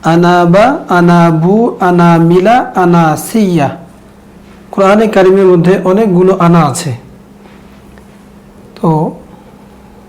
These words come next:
তার মধ্যে থেকে এই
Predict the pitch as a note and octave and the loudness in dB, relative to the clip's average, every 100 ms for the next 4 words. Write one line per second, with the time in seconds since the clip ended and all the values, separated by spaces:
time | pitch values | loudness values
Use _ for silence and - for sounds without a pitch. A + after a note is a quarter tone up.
0 | - - - - - - - - - - | -20 -20 -20 -20 -20 -20 -20 -20 -20 -20
1 | - - - - - - - - - - | -20 -20 -20 -20 -20 -20 -20 -20 -20 -20
2 | - - - - - - - G3 G#3 G#3+ | -20 -20 -20 -20 -20 -10 -4 0 2 0
3 | A3 G3 E3 E3+ G#3 - - A3+ | 0 0 0 0 -2 -8 -2 0